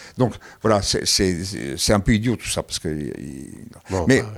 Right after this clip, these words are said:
Speaker 2: il y a
Speaker 1: il y a
Speaker 2: déjà
Speaker 1: tellement de
Speaker 2: tellement de
Speaker 1: choses, il y a,
Speaker 2: témoignages,
Speaker 1: non,
Speaker 2: euh,
Speaker 1: ça,
Speaker 2: que
Speaker 1: il y a
Speaker 2: vous
Speaker 1: aussi
Speaker 2: avez
Speaker 1: tellement de
Speaker 2: filmés.
Speaker 1: choses qu'on a dû rejeter et que j'ai, j'ai recherché au moment où j'ai fait le film qui s'appelle, euh, Glenn Gould au-delà du temps.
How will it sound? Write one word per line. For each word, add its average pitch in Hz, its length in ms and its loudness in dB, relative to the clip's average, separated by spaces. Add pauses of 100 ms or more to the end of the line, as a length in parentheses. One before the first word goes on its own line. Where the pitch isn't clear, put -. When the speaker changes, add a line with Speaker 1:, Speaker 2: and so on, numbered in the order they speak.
Speaker 2:
il 90 60 -8
y - 20 -6
a 90 40 -4
Speaker 1:
il - 100 0
y 110 40 8
a 113 40 6
Speaker 2:
déjà 160 120 4
Speaker 1:
tellement - 160 4
de 110 40 6
Speaker 2:
tellement 110 160 6
de - 40 6
Speaker 1:
choses, 107 60 2
il 110 40 4
y - 20 4
a, 107 40 6
Speaker 2:
témoignages, 107 520 4
Speaker 1:
non, 127 140 6
Speaker 2:
euh, - 20 2
Speaker 1:
ça, 147 160 6
Speaker 2:
que 139 40 6
Speaker 1:
il 135 60 6
y 135 40 8
a - 20 8
Speaker 2:
vous 113 60 6
Speaker 1:
aussi 95 140 4
Speaker 2:
avez - 80 -2
Speaker 1:
tellement 123 240 4
de 107 40 2
Speaker 2:
filmés. 104 160 2
Speaker 1:
choses - 60 -4
qu'on 107 120 4
a 101 80 6
dû 110 260 4
rejeter 123 600 2 (420)
et 113 140 4
que - 140 2
j'ai, 110 380 4
j'ai 113 200 4
recherché - 600 6 (420)
au 107 100 8
moment 120 280 8
où 110 40 6
j'ai 101 140 4
fait 120 180 2
le 104 80 2
film 110 380 0 (360)
qui - 80 -4
s'appelle, 104 460 2
euh, 87 360 0 (380)
Glenn 107 220 4
Gould 104 280 4
au-delà 101 280 4
du 92 160 -4
temps. 175 240 2